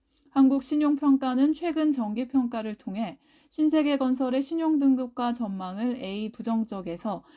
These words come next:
한 단계 낮은 A 마이너스 안정적으로 변경했습니다.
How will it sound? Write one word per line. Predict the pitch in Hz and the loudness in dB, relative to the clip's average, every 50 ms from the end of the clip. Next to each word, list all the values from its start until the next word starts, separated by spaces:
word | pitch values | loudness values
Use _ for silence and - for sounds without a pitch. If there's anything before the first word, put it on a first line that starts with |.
| _ _ | _ _
한 | - 294 269 | 2 4 6
단계 | 254 277 285 269 254 262 262 233 | 6 8 6 6 6 4 2 0
낮은 | 202 180 180 - 247 240 196 | -2 -2 -4 -4 -4 -4 -4
A | 185 196 220 | -2 -2 -2
마이너스 | 233 240 233 220 220 214 226 - - 214 208 | 0 0 0 -2 -4 -6 -8 -12 -12 -10 -10
안정적으로 | 170 165 170 180 196 220 247 247 240 233 208 190 180 180 175 175 165 | -10 -8 -8 -8 -4 -2 0 2 2 2 0 -2 -6 -8 -8 -8 -8
변경했습니다. | - 208 196 190 202 208 196 208 202 - - - 175 170 156 - 160 160 156 - | -8 -8 -8 -6 -8 -8 -8 -8 -10 -10 -12 -14 -14 -14 -12 -12 -10 -12 -12 -14